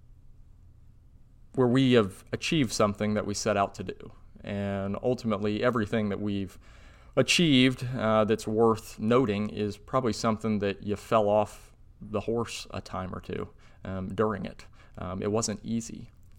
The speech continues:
Um, you know, it, if it was easy, then it really wouldn't be that memorable. Um,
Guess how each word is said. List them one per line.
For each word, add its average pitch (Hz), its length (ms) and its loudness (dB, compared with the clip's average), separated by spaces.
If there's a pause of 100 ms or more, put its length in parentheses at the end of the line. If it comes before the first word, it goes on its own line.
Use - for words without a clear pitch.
(140)
Um, - 560 -14 (520)
you 113 100 -14
know, - 180 -12 (420)
it, 120 300 2
if 113 140 -4
it 110 60 2
was 95 160 -2
easy, 113 340 2
then 98 240 -2
it 95 80 -4
really 104 240 0
wouldn't 95 300 -2
be 92 280 -6 (360)
that 92 320 -6
memorable. 110 460 -8 (420)
Um, - 520 -12